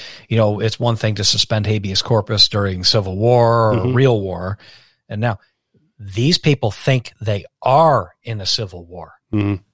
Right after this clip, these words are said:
Speaker 1: They really do. And I think that they
Speaker 2: Deranged.
Speaker 1: are, well, I, I, I think they are.
Speaker 2: Yeah.
Speaker 1: Uh, we're having a,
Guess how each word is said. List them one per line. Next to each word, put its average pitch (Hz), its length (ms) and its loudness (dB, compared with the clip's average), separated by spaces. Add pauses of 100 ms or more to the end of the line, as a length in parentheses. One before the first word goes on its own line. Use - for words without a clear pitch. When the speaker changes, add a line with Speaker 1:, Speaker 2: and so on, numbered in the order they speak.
(560)
Speaker 1:
They 135 140 2
really 127 380 0
do. 120 280 -4 (920)
And 113 240 -2
I 110 60 0
think 117 260 -4
that 104 140 -8
they 101 500 -12 (300)
Speaker 2:
Deranged. 98 500 -2
Speaker 1:
are, 120 100 0 (640)
well, 123 320 -2
I, 123 80 -4 (160)
I, 113 180 -10 (100)
I 110 60 -8
think 95 260 -14
they 95 160 -8
are. 139 440 -8
Speaker 2:
Yeah. - 180 -18 (680)
Speaker 1:
Uh, 98 540 -2 (480)
we're 131 160 2
having 147 300 2
a, 104 180 -2